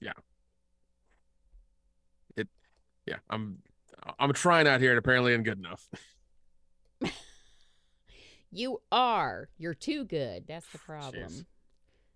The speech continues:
Speaker 2: That's
Speaker 1: Yeah.
Speaker 2: the
Speaker 1: Uh,
Speaker 2: problem.
Speaker 1: well, and th-, that, that, that, and,
Speaker 2: Women are
Speaker 1: and I have a very good
Speaker 2: intimidated.
Speaker 1: bullshit meter, and I don't. Yeah, I, I, I, I, I don't, I don't, I don't, I don't listen to bullshit, nor do I, you know, I can, I can smell it a mile away. Like, I just don't care. <laughs>
Speaker 2: Mm.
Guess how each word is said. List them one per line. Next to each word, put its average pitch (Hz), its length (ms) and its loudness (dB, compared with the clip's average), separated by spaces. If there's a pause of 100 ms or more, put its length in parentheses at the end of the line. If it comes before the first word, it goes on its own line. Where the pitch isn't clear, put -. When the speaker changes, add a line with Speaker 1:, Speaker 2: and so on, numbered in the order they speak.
(360)
Speaker 2:
That's - 120 -14
Speaker 1:
Yeah. - 180 -8
Speaker 2:
the - 60 -14
Speaker 1:
Uh, - 120 -12
Speaker 2:
problem. 110 200 -2
Speaker 1:
well, 147 160 6
and 135 180 4 (140)
th-, 160 120 2 (100)
that, 147 260 4
that, 147 300 6
that, 147 180 4
and, 131 80 -4
Speaker 2:
Women 123 160 -2
are 107 40 -2
Speaker 1:
and 120 120 0
I 123 40 0
have 117 100 -2
a 113 40 -8
very 127 180 -2
good 123 140 -4
Speaker 2:
intimidated. 107 60 -10
Speaker 1:
bullshit 117 400 -6
meter, 110 260 -4
and 107 100 -2
I 107 60 -2
don't. 110 320 -2 (2500)
Yeah, 64 160 -6 (240)
I, - 40 -4
I, 104 360 -4
I, 104 120 -4 (220)
I, 107 160 -2 (100)
I 104 120 -2
don't, 113 320 -2
I 113 80 0
don't, 113 260 0
I 107 80 -2
don't, 107 480 -8
I 113 60 -2
don't 117 120 -2
listen 110 180 -4
to 110 60 2
bullshit, 107 400 -2
nor 104 140 0
do 101 80 0
I, 101 120 2
you 104 240 0
know, 104 100 0
I 101 100 0
can, 104 220 -4
I 101 40 -2
can 104 100 -6
smell 113 240 0
it 110 40 -2
a 107 40 -2
mile 101 200 0
away. 98 200 -2
Like, 87 180 -6
I 92 80 0
just 98 200 -6
don't - 180 -6
care. - 300 -6
<laughs> 143 60 -4 (520)
Speaker 2:
Mm. 170 300 -10